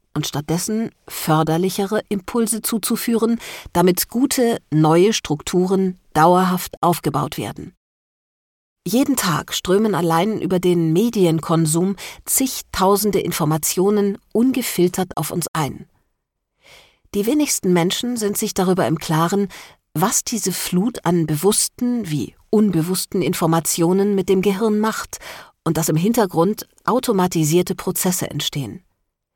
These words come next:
Zu Beginn der Pandemie war ich bestürzt, wie unbedarft und massiv die Medien jeden Tag auf sämtlichen Kanälen Bilder zeigten von Menschen auf Intensivstationen und Berichte verbreiteten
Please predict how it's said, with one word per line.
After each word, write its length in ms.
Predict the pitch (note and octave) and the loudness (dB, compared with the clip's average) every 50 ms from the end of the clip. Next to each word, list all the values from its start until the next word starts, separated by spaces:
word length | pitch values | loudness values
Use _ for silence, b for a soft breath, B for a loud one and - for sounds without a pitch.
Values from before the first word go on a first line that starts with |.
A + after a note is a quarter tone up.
| b b b b b b b b b b b | b b b b b b b b b b b
Zu 120 | - - G3 | -4 0 4
Beginn 300 | G3 G3+ G3 B3+ D4 D4+ | 4 4 4 4 4 4
der 100 | C4+ A#3+ | 4 4
Pandemie 720 | - A3 G#3+ G3 F#3+ F#3 E3+ D#3+ D#3 E3+ A3 B3 A3+ G#3+ | 2 2 0 2 4 2 2 2 2 0 0 -2 -4 -4
war 160 | F#3+ F#3 B2+ | -2 -2 -2
ich 220 | - C#3 - - _ | -2 -4 -8 -12 _
bestürzt, 680 | - F#3 - - - B3+ C4 G#3+ F#3 - - - - _ - | -8 -8 -8 -6 -6 -6 -6 -6 -6 -6 -8 -8 -8 _ -6
wie 220 | - E3+ F#3 F#3 - _ _ _ | -2 -2 -2 -2 -4 _ _ _
unbedarft 720 | - C#4 D4+ D4 G3 D#3+ D3+ F3+ E3+ D#3+ E3+ E3+ - - - | 0 2 2 2 2 0 0 2 2 2 2 0 -4 -6 -8
und 140 | - - - | -8 -6 -4
massiv 640 | E3+ E3+ F3+ - - - A#3 B3+ C4+ C4 - - | -4 -2 -2 -2 -2 0 0 0 0 0 -2 0
die 140 | - F3 E3+ | 2 2 4
Medien 500 | E3 E3+ G#3+ A#3 A3+ A#3+ A3+ G#3+ G#3+ G3 | 4 4 2 2 0 0 0 2 0 0
jeden 400 | - - G#3+ C4 C4 - B3+ A#3 | -2 -2 -2 -2 -2 -4 -6 -6
Tag 340 | - F3+ E3+ F3+ G3+ A#3 - B B B B B B | -2 -2 0 -2 -2 -4 -8 B B B B B B
auf 160 | - F3+ F3+ | -6 -4 -4
sämtlichen 720 | - - - B3+ C4 D4+ - _ C4+ C#4 - - B3 A#3 | -4 -4 -4 -4 -4 -4 -4 _ -6 -6 -4 -4 -6 -2
Kanälen 600 | - G3 E3+ E3 E3 E3+ F#3 G3+ A3 G#3+ G3+ F3 | 0 0 2 4 4 4 2 2 2 0 0 0
Bilder 360 | - F3 G3+ G#3 A3+ G#3 F#3 | 2 2 2 4 2 0 0
zeigten 440 | - - G3+ F#3+ G3 - _ - G#3 | 0 0 0 -2 -2 -4 _ -6 -4
von 240 | F#3+ - E3+ D#3 D#3+ | -2 0 0 2 2
Menschen 380 | D#3+ D#3+ F#3+ G3 - - G3+ F3 | 2 2 0 -2 -2 -2 0 0
auf 240 | D#3 E3 D3+ - | 0 0 -2 -2
Intensivstationen 1200 | E3 E3+ - F3 D#3 D#3 D#3 F3+ A3+ A#3+ - - - - G3+ G3 - - - G3 F3+ G3 G3 G3 G3 B B B B B B B | -4 -2 0 0 0 0 2 0 0 -2 -2 -4 -4 -2 -2 -2 -2 0 0 2 2 2 2 0 -2 B B B B B B B
und 140 | - F3 D#3+ | -2 0 2
Berichte 340 | F3 E3+ D#3+ A3 A3+ - A#3 | 2 2 2 0 0 0 -2
verbreiteten 800 | - - E3 D3+ - E3+ F3 F3+ - G3 F3+ - G3 F#3+ F#3 | 0 0 -2 0 2 0 0 2 0 -4 -4 -2 -2 -2 -2